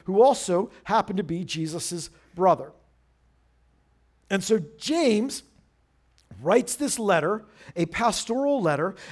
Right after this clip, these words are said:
and one topic that he touches on is communication in verse nineteen and twenty. And here's what he says, "My dear brothers and sisters, take note of this. Everyone should be quick to listen, slow to speak,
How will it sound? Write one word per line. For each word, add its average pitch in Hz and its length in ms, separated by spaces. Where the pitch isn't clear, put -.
and 185 200
one 294 220
topic 277 500
that 220 120
he 208 80
touches 226 400
on 170 140
is 175 120
communication 175 840
in 185 120
verse 185 300
nineteen 254 580
and 175 140
twenty. 190 320
And 143 140
here's 269 300
what 294 100
he 269 80
says, 143 400
"My 202 200
dear 254 320
brothers 262 420
and 254 100
sisters, - 560
take 254 320
note 240 300
of 240 200
this. 165 500
Everyone 185 800
should 262 420
be 139 320
quick 214 340
to 294 120
listen, 180 460
slow 160 460
to 254 80
speak, - 560